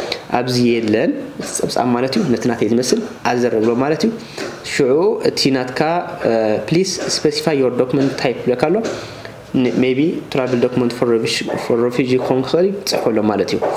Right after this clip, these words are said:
እም፣ ካልእ እቲ ናት-፣ ና-፣ ናትካ ፓስፖርት ናምበር ትጽሕፈሎም ከይትጋገዩ፣ ፓስፖርት ናምበር ከይትጋገዩ፣ እ፣ ኣብዚኣ ትጽሕፈሎም።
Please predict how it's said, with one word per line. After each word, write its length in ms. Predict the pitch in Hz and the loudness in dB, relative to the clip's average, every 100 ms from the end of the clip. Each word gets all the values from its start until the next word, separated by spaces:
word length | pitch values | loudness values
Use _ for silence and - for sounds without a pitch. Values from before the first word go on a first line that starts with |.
| - - - - - - - | -6 -10 -12 -14 -8 -4 0
እም፣ 440 | 117 127 131 135 135 135 139 - - - - - | 2 2 2 2 2 2 0 -4 -14 -18 -18 -6
ካልእ 360 | 156 156 170 - - - - | -2 2 2 0 -6 -8 -4
እቲ 140 | - 151 | 0 2
ናት-፣ 280 | 143 143 | 0 0
ና-፣ 220 | 143 139 139 | 0 0 0
ናትካ 280 | 135 139 147 139 | -2 -2 -4 -2
ፓስፖርት 380 | 139 - 143 143 | -4 0 -2 0
ናምበር 320 | 127 131 131 | 0 0 0
ትጽሕፈሎም 460 | - - 147 139 104 - | -2 -2 2 2 -2 -2
ከይትጋገዩ፣ 540 | 135 131 127 120 107 104 - - - - - | -2 0 0 2 0 -2 -12 -16 -12 -10 -4
ፓስፖርት 360 | 123 - 127 | -4 0 0
ናምበር 260 | 123 123 127 | 0 0 -2
ከይትጋገዩ፣ 500 | - 120 110 104 95 - - - - - - - | -2 0 0 2 0 -2 -8 -14 -16 -18 -12 -4
እ፣ 140 | 101 110 110 110 - | 0 0 2 0 0
ኣብዚኣ 240 | 113 127 | 0 0
ትጽሕፈሎም። 640 | - - 160 135 131 127 | 0 -2 0 2 2 2